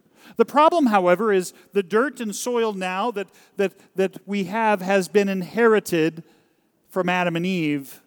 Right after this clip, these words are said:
who sinned. Prior to the fall, everything was good. They ate from the tree of life. They lived in God's presence. They had no need to make food for themselves or even clothes.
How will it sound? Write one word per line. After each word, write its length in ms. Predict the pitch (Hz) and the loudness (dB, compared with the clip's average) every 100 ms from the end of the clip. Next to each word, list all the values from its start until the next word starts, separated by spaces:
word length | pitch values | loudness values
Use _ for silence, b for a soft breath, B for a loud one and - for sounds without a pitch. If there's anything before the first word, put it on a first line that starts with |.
| _ | _
who 140 | 165 | -12
sinned. 680 | 156 - 185 135 127 127 120 _ _ _ _ _ _ B B | -8 -4 -4 -4 -6 -10 -12 _ _ _ _ _ _ B B
Prior 340 | - 214 240 | -4 -2 0
to 180 | 202 180 | -2 -6
the 120 | 156 | -6
fall, 460 | 143 170 160 185 202 | -6 -2 4 6 4
everything 500 | 196 196 170 165 151 | 0 -4 -4 -6 -6
was 160 | 156 - | -8 -2
good. 320 | 202 185 160 | 2 2 2
They 220 | 175 175 | 0 2
ate 480 | 185 190 - - - _ _ _ _ _ _ _ _ _ | 0 -2 -2 -12 -16 _ _ _ _ _ _ _ _ _
from 140 | - | -18
the 100 | 143 | -18
tree 360 | 139 - 185 165 | -16 -8 -6 -6
of 160 | 143 139 | -8 -8
life. 720 | 185 180 - - - - - _ _ _ _ _ _ _ | -6 -6 -8 -14 -20 -20 -20 _ _ _ _ _ _ _
They 100 | 170 | 0
lived 300 | 165 180 175 | 4 2 0
in 160 | 165 160 | -8 -2
God's 360 | 151 147 147 | 0 0 -2
presence. 540 | - 185 185 165 156 - | -6 -2 -2 -4 -10 -6
They 140 | 151 | -4
had 280 | 147 156 147 B B 170 | 0 -2 -2 B B -8
no 200 | 190 190 | -4 -2
need 480 | 180 190 185 165 135 | -2 -2 -4 -6 -8
to 260 | 156 147 B - | -10 -10 B -12
make 220 | 170 165 | -10 -10
food 320 | - 214 185 | -8 -6 -8
for 140 | - | -10
themselves 640 | 165 156 139 170 156 156 156 | -10 -8 -4 0 0 0 -6
or 80 | 180 | -8
even 360 | 220 196 160 | -8 -6 -10
clothes. 680 | - 196 208 190 175 180 | -6 0 2 2 0 -4